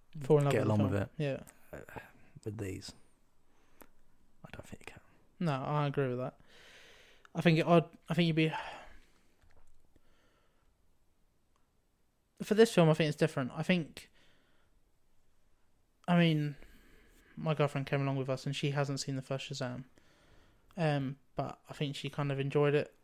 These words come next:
Speaker 1: like, and she could, like, understand it. So I think
Speaker 2: Mm-hmm.
Speaker 1: with this film, you could kind of just go in and enjoy it as, like, a, an action film. Um, but no, yeah, something like Black Adam, that, it might lose some people, you're right. Um, but no, I'd go see it.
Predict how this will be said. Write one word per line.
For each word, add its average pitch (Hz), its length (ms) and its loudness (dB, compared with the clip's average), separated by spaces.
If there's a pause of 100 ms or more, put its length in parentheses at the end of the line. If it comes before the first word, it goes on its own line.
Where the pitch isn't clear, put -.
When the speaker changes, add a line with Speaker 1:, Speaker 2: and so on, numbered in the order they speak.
Speaker 1:
like, 135 160 -4
and 151 100 -4
she 147 120 -2
could, - 240 -6
like, 127 140 -6
understand 139 540 -2
it. - 160 -4 (180)
So 147 280 2
I 131 60 0
think 170 160 2
Speaker 2:
Mm-hmm. 151 60 2
Speaker 1:
with 151 80 4
this 156 160 2
film, 143 120 0
you 139 80 -2
could 147 180 0
kind 139 180 0
of 135 40 -4
just - 100 -12
go 139 180 2
in 139 80 0
and 135 180 -2
enjoy 143 380 2
it 156 100 2
as, 143 140 -4
like, 135 160 -6
a, 131 180 -2 (480)
an 147 80 -2
action 147 300 -4
film. 156 340 4 (500)
Um, 135 480 2 (840)
but 147 160 0
no, 143 160 0
yeah, 131 220 0
something 143 320 0
like 123 180 -4 (140)
Black 143 200 -8
Adam, 135 220 -6
that, - 560 -14 (560)
it 160 100 6
might 151 180 8
lose 139 200 -2
some 135 140 -8
people, 135 260 -6
you're 127 100 -6
right. 131 220 -6 (320)
Um, 143 400 2 (680)
but 151 100 2
no, 139 180 4
I'd 180 160 8
go 175 100 10
see 143 160 -2
it. 131 280 0